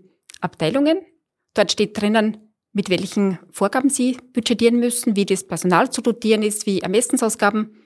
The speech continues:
zu dotieren sind, auch Vorgaben beispielsweise zum Gesundheitsbereich, zum Sozialbereich.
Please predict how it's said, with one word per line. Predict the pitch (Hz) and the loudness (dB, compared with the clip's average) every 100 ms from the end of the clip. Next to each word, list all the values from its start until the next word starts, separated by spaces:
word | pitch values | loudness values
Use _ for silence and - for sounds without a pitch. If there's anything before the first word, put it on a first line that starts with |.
| - _ - | -20 _ -6
zu | 220 | 0
dotieren | 214 214 220 214 | 0 2 2 4
sind, | 208 202 196 - | 2 0 0 2
auch | 185 190 - | 2 2 -2
Vorgaben | - 190 196 - 185 180 _ _ _ | -2 0 0 0 -2 -4 _ _ _
beispielsweise | - 170 - 175 180 185 | -2 0 -2 -4 -2 -4
zum | - 180 | -4 -4
Gesundheitsbereich, | 180 226 233 208 - 190 170 175 - | -2 -2 0 -2 -2 0 0 -2 -8
zum | 202 | -6
Sozialbereich. | 180 190 - 185 247 269 285 | -4 -4 -4 -2 -2 -2 -2